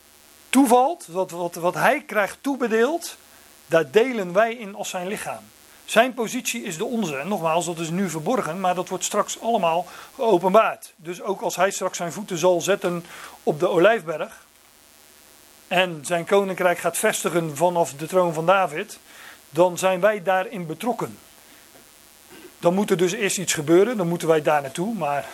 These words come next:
ja, ook dat, eh, veronderstel ik dan maar als bekend. Want als dat gebeurd is, hè, als wij inderdaad die positie, eh, ook fysiek, lichamelijk hebben ingenomen,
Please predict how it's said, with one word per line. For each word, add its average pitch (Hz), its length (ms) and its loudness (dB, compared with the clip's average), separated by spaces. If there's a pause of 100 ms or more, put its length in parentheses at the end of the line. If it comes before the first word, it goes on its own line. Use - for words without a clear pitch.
(100)
ja, - 240 -8 (640)
ook 139 200 -12
dat, 170 260 2
eh, 156 60 -4 (160)
veronderstel 156 580 0
ik 151 80 -6
dan 147 180 -2
maar 147 220 0
als 147 200 -4
bekend. 156 320 -4
Want 165 240 2
als 156 200 -2
dat 196 240 2
gebeurd 208 440 2
is, 180 120 -4
hè, 165 120 0
als 165 200 -4
wij 170 180 4
inderdaad 180 520 0 (380)
die 156 160 -6
positie, 160 880 2
eh, 160 120 6
ook 175 140 -6
fysiek, 170 500 -2
lichamelijk 180 480 0
hebben 175 200 -4
ingenomen, 185 680 2